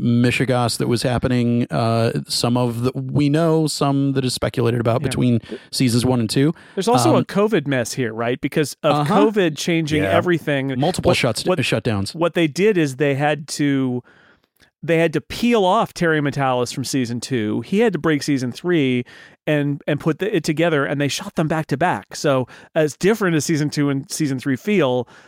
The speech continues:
Speaker 2: they shot them almost one right after the other. And, and so that, uh, you know, because of covid, and then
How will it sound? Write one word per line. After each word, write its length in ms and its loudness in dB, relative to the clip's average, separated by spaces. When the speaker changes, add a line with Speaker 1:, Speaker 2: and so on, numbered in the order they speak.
Speaker 2:
they 160 0
shot 300 0
them 340 -2
almost 640 2
one 520 0
right 300 2
after 420 -2
the 240 4
other. 500 0
And, 320 2
and 380 0
so 360 0
that, 460 0
uh, 160 -4
you 140 -2
know, 160 0
because 380 0
of 100 -6
covid, 460 -2
and 160 0
then 500 0